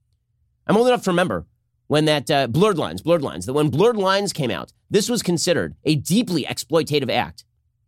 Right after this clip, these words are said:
Because, not, not only because of the lyrics, but because of the way that women were treated by the camera. Okay, so if you take away what you know about the people who are participating in these particular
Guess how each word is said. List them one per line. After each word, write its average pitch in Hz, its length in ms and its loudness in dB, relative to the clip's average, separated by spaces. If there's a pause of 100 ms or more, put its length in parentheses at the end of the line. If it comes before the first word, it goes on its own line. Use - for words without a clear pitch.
(680)
Because, 170 280 2
not, 220 300 2
not 220 200 2
only 269 180 0
because 196 140 0
of 190 60 0
the 196 40 0
lyrics, 214 380 -2 (120)
but 180 120 0
because 208 240 2
of 190 80 -2
the 190 40 2
way 196 180 2
that 156 120 0
women 180 320 2
were 160 80 2
treated 160 380 -2
by 131 100 2
the 135 80 -2
camera. 180 400 0 (1400)
Okay, 139 140 -4
so 165 280 0 (380)
if 147 140 0
you 170 80 2
take - 320 0
away 131 500 0 (220)
what 180 200 0
you 160 120 0
know 156 220 4
about 139 180 0
the 117 60 -18
people 156 180 -2
who 143 80 2
are 135 80 0
participating 135 640 -2
in 117 120 0
these 135 120 0
particular 127 580 -2